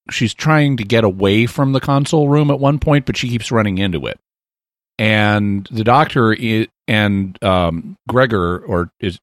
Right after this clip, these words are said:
Tricky, actually get into one of these, and the Doctor is explaining that it's the safest room on the ship, really.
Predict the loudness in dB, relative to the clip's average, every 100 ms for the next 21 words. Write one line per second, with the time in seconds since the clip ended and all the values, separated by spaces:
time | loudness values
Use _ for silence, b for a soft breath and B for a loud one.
0 | -8 -6 -6 -6 -6 -6 -6 -6 0 0
1 | 2 0 0 0 0 -4 -4 -6 -2 0
2 | 0 0 -2 -4 -8 -10 -4 -2 0 0
3 | -2 -6 _ _ _ _ _ -4 0 2
4 | 0 -4 _ _ -4 -2 -2 -4 0 2
5 | 4 2 2 0 2 2 2 2 4 4
6 | 0 _ -12 -6 -4 -4 -6